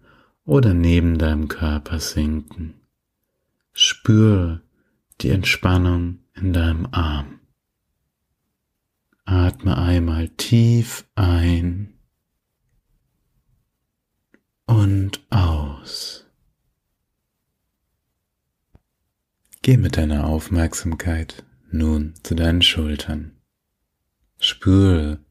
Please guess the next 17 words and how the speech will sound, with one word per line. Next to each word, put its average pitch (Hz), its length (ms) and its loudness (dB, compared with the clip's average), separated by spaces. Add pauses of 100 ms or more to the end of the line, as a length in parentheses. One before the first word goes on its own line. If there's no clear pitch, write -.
(160)
wie - 140 -4
sie - 240 -4
auf - 220 -6
deiner 80 340 -8
Unterlage 85 840 -2
aufliegen. 76 840 -6 (1080)
Und 123 80 6
wenn 127 160 6
du 104 100 4
gerade 80 420 2
sitzt, - 600 -4 (600)
dann 85 180 -2
nimm 85 220 0
sie 95 200 2
auch 90 180 0
so 80 400 0
wahr. 73 360 -4